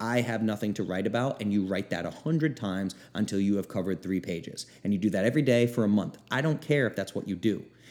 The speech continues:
It is going to get you in the habit of writing and thinking, pen to paper, no cell phone, in a quiet room,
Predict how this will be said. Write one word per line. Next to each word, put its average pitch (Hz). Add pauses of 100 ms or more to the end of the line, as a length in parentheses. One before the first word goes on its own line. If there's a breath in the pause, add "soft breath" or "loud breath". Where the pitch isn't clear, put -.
It 117
is 107
going 127
to 147
get 131
you 165
in 127
the 123
habit 110 (120)
of 104
writing 87
and 120
thinking, 85 (240 loud breath)
pen 117
to 127
paper, 87 (180 loud breath)
no 101
cell 101
phone, 90 (220 loud breath)
in 120
a 113
quiet 117
room, 92